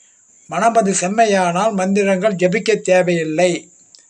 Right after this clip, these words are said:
அப்ப ம-, உண்மையா நடந்து, வள்ளுவர் கூட சொல்லுவார், "உண்மையை தவிர வேற எதுவும் இல்லை." திருக்குறள் எனக்கு ஞாபகம் வரல, அந்த, அந்த இது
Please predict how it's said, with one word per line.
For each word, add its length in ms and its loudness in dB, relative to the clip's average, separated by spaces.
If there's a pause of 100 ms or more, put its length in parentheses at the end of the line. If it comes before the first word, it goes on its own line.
(400)
அப்ப 420 -2
ம-, 280 -12
உண்மையா 480 0
நடந்து, 420 -2
வள்ளுவர் 320 0
கூட 140 -2
சொல்லுவார், 300 0
"உண்மையை 440 -2
தவிர 260 0
வேற 220 2
எதுவும் 260 -2
இல்லை." 320 -4
திருக்குறள் 380 -4
எனக்கு 160 -8
ஞாபகம் 380 -6
வரல, 40 -2
அந்த, 300 -2
அந்த 520 -12
இது 300 -4